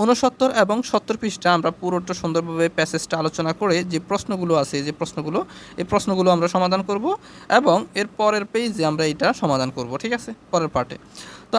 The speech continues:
আমরা আসলে দেখি, এখানে দেখতেছি যে দেখা যাচ্ছে যে দৈত্যটি হচ্ছে ওয়ালটি ভেঙে ফেলতেছে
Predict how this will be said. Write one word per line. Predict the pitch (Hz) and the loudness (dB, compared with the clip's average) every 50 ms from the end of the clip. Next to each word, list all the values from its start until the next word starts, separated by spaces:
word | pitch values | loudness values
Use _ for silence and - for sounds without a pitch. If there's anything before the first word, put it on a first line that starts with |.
| - 214 | 4 4
আমরা | 220 226 240 226 | 6 6 4 4
আসলে | 233 240 240 240 220 202 | 4 0 -2 0 0 -2
দেখি, | 196 202 - - 220 208 | -2 -2 -2 -2 -2 -2
এখানে | 196 196 190 196 202 196 190 | 0 0 -2 -2 -2 -2 -4
দেখতেছি | 180 180 - 196 180 - 190 185 185 | -6 -6 -6 -10 -8 -8 -6 -2 0
যে | 185 185 185 185 185 185 | 0 0 0 0 -2 -2
দেখা | 160 156 170 170 180 | -2 0 2 2 2
যাচ্ছে | 175 175 - - 151 151 | 2 2 0 -4 -6 -2
যে | 165 185 254 381 - - - - - - 151 | -2 -2 -4 -4 -8 -16 -20 -18 -16 -6 -2
দৈত্যটি | 156 180 180 185 - 175 180 180 180 196 | 0 0 0 0 -2 -2 0 0 0 0
হচ্ছে | 180 185 - - 196 208 196 | 0 -4 -4 -2 0 2 4
ওয়ালটি | 165 143 135 143 - 151 151 | 4 4 4 2 0 -4 -2
ভেঙে | 147 160 160 160 - | 0 0 0 2 2
ফেলতেছে | 143 131 120 - 135 - 170 | 0 -2 -2 -4 -4 -2 0